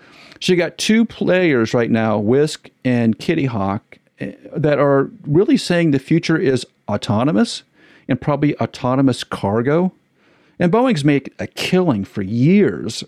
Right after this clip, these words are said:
on freighter aircraft, triple seven freighter, six seven freighter, uh, are really popular airplanes, seven forty-seven freighters have been popular for a long time.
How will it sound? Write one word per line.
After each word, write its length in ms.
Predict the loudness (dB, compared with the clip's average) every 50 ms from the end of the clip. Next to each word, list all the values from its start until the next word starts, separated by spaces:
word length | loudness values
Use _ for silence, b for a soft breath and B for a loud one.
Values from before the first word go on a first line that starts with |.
| _ -6
on 320 | -4 -2 -2 -2 -2 -2 -4
freighter 560 | -6 -10 -20 -12 -6 -4 -2 0 0 0 -2
aircraft, 680 | -2 -4 -4 -6 -8 -8 -8 -8 -8 -10 -14 _ _ _ b b b b b b b b b b
triple 220 | -6 -6 -6 -6 -4
seven 280 | -4 -2 -2 -2 -2
freighter, 360 | -2 -2 -2 0 0 0 -2 -2
six 220 | -4 -6 -6 -4
seven 240 | -4 -4 -4 -4 -6
freighter, 380 | -4 -2 -2 -2 0 -2 -4 -4 -8 _ _ _ _ _ -6
uh, 380 | -6 -4 -4 -4 -6 -6 -6 -8 -10 _ _ _ -12
are 120 | -12 -12 _ _ _
really 220 | -2 -2 -2 -2 -4
popular 360 | -4 -6 -6 -6 -4 -2 -2
airplanes, 360 | -2 -2 -4 -6 -8 -8 -6
seven 240 | -6 -4 -4 -4 -4
forty-seven 540 | -6 -6 -6 -6 -4 -6 -6 -4 -4 -6 -6
freighters 440 | -6 -6 -6 -4 -4 -4 -6 -6
have 80 | -8 -8
been 160 | -6 -8 -8
popular 380 | -8 -8 -10 -10 -6 -6 -6 -6
for 120 | -6 -6
a 40 | -4
long 160 | -4 -4 -2
time. 240 | 0 0 0 -2 -2